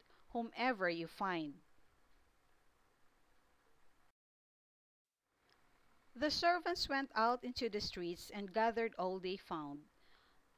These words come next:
bad and good alike, and the hall was filled with guests. But when the king came in to meet the guests, he saw a man there not dressed in a wedding garment.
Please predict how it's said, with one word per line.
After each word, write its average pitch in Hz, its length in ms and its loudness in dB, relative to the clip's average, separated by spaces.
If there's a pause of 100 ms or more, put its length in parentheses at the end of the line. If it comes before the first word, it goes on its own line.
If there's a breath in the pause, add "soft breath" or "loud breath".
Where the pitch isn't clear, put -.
(100)
bad 196 380 4
and 190 200 -6
good 175 220 0
alike, 175 420 2 (240)
and 196 140 -4
the 226 100 4
hall 226 300 6
was 208 300 0
filled 202 360 -2
with 196 220 -8
guests. - 540 -6 (680 soft breath)
But 254 200 0
when 359 160 2
the 339 100 2
king 294 300 2
came 262 360 0
in 170 360 0 (400 soft breath)
to 269 140 0
meet 302 260 2
the 262 80 2
guests, 233 460 2
he 247 120 -4
saw 247 280 4
a 226 120 2
man 202 360 -2
there 170 400 2 (320 soft breath)
not 233 300 0
dressed 233 440 4
in 196 160 -2
a 180 80 0
wedding 185 360 0
garment. 160 520 2